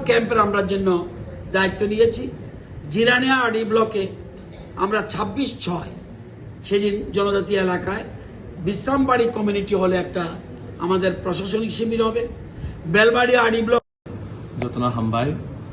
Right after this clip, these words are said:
Speaker 2: বিশেষ করে, আহ, যে প্রধানমন্ত্রী ধরতি আবা জন ভাগিদারি অভিযান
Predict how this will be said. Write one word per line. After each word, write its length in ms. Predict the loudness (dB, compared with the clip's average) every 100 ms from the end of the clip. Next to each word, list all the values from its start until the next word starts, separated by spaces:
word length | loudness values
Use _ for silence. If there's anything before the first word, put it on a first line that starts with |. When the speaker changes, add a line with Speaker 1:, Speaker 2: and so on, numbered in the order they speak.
| -10
Speaker 2:
বিশেষ 300 | -6 -4 -2
করে, 120 | 0
আহ, 140 | 2 0 -2 -6 -2 0 0 -2 -6 -10 -8 -4
যে 300 | -2 -2 -2 -4
প্রধানমন্ত্রী 760 | 0 2 2 0 0 0 -2 -4 -10 -12 -12 -12 -12 -10 -4
ধরতি 340 | -2 0 2
আবা 340 | 2 4 2 2
জন 160 | 0 0
ভাগিদারি 520 | 0 -2 -2 0 0
অভিযান 440 | 0 0 -2 -2